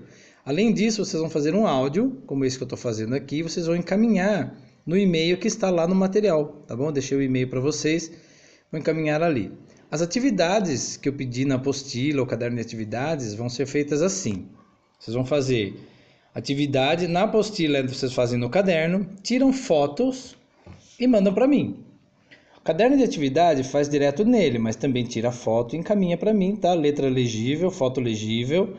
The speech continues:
encaminha pra mim no e-mail que eu tô mandando no material, porque é a maneira que eu vou avaliar vocês, tá ok?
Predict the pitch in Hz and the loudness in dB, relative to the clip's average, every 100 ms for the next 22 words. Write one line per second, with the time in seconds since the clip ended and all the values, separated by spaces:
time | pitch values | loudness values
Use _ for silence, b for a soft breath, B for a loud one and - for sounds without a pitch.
0 | B - 170 151 147 156 151 151 180 165 | B -6 -2 0 0 0 0 0 0 2
1 | 135 135 160 143 135 147 147 135 123 131 | 2 0 -2 -2 -2 -4 -2 0 0 0
2 | 131 131 147 123 127 B B B B - | 0 0 0 0 -2 B B B B -4
3 | 240 - 175 170 180 156 156 156 160 147 | -4 0 2 2 0 0 0 0 0 2
4 | 156 160 156 143 139 185 - - - - | 2 2 2 2 2 0 -4 -10 -14 -20
5 | - _ - 101 - 214 285 - | -20 _ -6 -2 2 2 2 -4